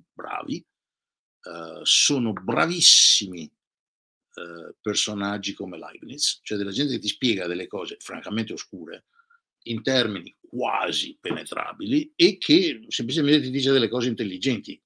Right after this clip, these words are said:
a cui non c'è una specie di, eh, sentiero privilegiato, tantomeno il famoso sentiero interrotto, per carità di Dio. C'è una,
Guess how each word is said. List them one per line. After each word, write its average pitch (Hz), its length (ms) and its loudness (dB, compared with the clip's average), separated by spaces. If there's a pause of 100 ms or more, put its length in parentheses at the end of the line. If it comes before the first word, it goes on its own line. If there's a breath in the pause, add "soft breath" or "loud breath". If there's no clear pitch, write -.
a - 140 0
cui 160 260 6
non 107 180 2
c'è 143 220 4
una 107 180 -2
specie 107 460 0
di, 107 280 -2
eh, - 600 -20 (100)
sentiero 104 800 0
privilegiato, 98 1040 -2 (200 soft breath)
tantomeno 107 560 0
il 104 80 0
famoso 101 440 -2
sentiero 101 480 -2
interrotto, 95 680 -6
per 87 140 -12
carità 98 380 -6
di 98 120 -6
Dio. 87 280 -8 (320 loud breath)
C'è 175 180 4
una, 117 240 0